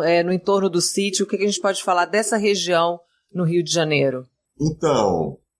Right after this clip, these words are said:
Speaker 2: é, Amanda, pra gente, pra gente chegar na Pequena África hoje, a gente passa pela Pequena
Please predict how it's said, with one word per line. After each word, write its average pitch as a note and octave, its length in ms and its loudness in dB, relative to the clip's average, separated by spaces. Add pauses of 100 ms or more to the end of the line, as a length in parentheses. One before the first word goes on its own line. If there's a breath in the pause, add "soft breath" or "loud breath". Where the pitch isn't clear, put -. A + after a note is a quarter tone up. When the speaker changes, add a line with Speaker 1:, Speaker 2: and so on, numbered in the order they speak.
(120)
Speaker 2:
é, F#2 360 0
Amanda, G2 680 2
pra C#3 340 0
gente, D#3+ 600 0 (1000)
pra C#3+ 140 0
gente F#3 200 0
chegar D3+ 340 0
na C3 100 -2
Pequena A2+ 520 0
África G#2+ 320 -2
hoje, A2+ 580 0 (440)
a G#2+ 60 -2
gente D3 220 0
passa D3 320 0
pela D3+ 240 2
Pequena D3 300 0